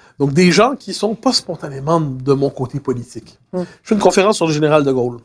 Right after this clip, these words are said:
Speaker 1: Les gens viennent me voir après coup, des gens qui sont pas de ma famille politique, qui viennent dire « Merci on,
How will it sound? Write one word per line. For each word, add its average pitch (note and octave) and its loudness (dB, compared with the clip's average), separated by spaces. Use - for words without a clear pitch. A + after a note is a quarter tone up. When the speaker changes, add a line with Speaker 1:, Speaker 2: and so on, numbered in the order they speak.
Speaker 1:
Les E3+ 8
gens A3+ 4
viennent F3 2
me D#3 4
voir F3 4
après C#3 -12
coup, A#3+ -6
des F#3 -6
gens B3+ 0
qui C4 -6
sont - -4
pas C4+ 0
de C#4+ -2
ma G#3 2
famille G3+ -2
politique, F#3+ 0
qui E3+ -6
viennent E3 0
dire « - -2
Merci G#3 2
on, D#3 -4